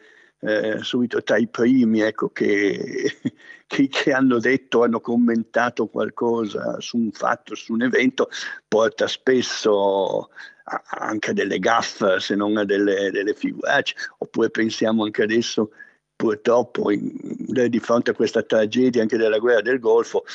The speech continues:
questa sequenza continua di tweet da parte della presidenza americana, uno che contraddice l'altra,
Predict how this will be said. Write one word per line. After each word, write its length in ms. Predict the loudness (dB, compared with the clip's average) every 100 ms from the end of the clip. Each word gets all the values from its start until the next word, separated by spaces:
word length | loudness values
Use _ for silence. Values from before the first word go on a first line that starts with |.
| -14 -4
questa 920 | -2 -2 0 0 0 -4 -4 -4 -4
sequenza 840 | -6 -2 0 2 2 4 2 0 0
continua 640 | 0 0 2 4 4 2
di 180 | 0 -2
tweet 640 | 2 2 2 _ 0 0
da 140 | 0 -4
parte 300 | -2 -2 0
della 180 | 0 0
presidenza 600 | -2 -4 -2 -2 0 -2
americana, 640 | 0 0 0 0 0 -2 -6 -14 -16 -18 -2
uno 260 | 2 2
che 140 | 2 0
contraddice 680 | 0 0 0 0 0 0 2
l'altra, 380 | 2 0 -2